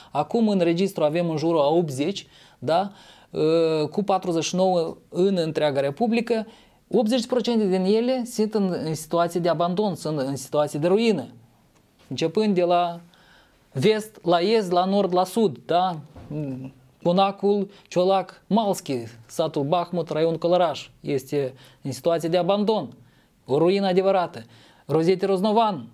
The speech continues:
la Lipcan Briceni, este o ruină.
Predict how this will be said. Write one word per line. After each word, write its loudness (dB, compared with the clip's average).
la -4
Lipcan -2
Briceni, -2
este -6
o 4
ruină. 2